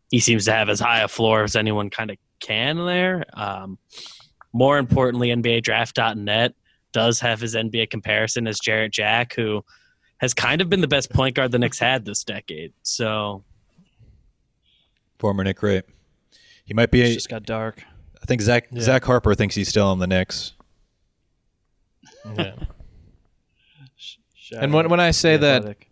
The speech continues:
Speaker 4: Duke wasn't as good as they usually are. They were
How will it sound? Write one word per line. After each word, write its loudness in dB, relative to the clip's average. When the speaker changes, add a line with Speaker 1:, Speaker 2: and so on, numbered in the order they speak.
Speaker 4:
Duke 4
wasn't 4
as -2
good 2
as -6
they -2
usually -2
are. -2
They -4
were -4